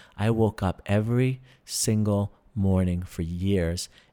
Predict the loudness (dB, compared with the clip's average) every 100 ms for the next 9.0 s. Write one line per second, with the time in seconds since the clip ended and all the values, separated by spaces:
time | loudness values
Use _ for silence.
0 | -4 -2 -2 -4 -4 -4 0 -2 -2 -4
1 | -4 -4 -4 -4 -4 -2 -2 -4 -6 -4
2 | -4 -4 -6 -10 -12 -10 -10 -8 -4 -2
3 | -4 -8 -6 -2 0 -2 -8 _ -14 -8
4 | -8 -10 -16 _ -8 -6 -10 -12 _ -10
5 | -8 -6 -6 -6 -8 -8 -8 -12 -14 -14
6 | -14 -14 -12 -10 -6 -4 -4 -6 -8 -6
7 | -4 -4 -2 -2 -2 -2 -4 -10 _ _
8 | -8 -2 0 0 0 -2 -2 0 0